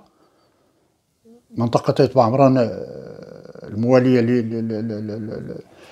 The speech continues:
ل-، جنوب، جنوب سيدي إفني، وأتوه أهل الساحل بناقة، آه، سمينة و-، ونقية و-،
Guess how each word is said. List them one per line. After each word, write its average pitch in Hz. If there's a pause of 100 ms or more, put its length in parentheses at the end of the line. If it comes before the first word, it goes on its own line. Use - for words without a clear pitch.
(420)
ل-، 95
جنوب، 147
جنوب 143
سيدي 135
إفني، 208 (3500)
وأتوه 160 (340)
أهل 143
الساحل 160
بناقة، 180
آه، 120
سمينة 160
و-، 127 (1120)
ونقية 139
و-، 156